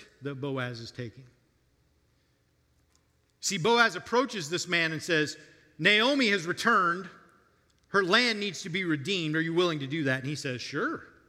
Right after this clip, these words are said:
That's a good deal for me. I get some land out of it." But Boaz says, "Don't forget about Ruth, her daughter-in-law. You should probably marry her too."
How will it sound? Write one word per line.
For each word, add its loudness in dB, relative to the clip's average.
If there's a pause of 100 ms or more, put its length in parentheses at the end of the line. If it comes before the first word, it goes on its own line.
(340)
That's -14
a -12
good -4
deal 2
for -8
me. -4 (260)
I -2
get -6
some -10
land -4
out -4
of -12
it." -18 (2000)
But -10
Boaz -2
says, -6 (280)
"Don't -4
forget 0
about 2
Ruth, -8 (1200)
her -8
daughter-in-law. -6
You -10
should -10
probably 0
marry -2
her -10
too." -10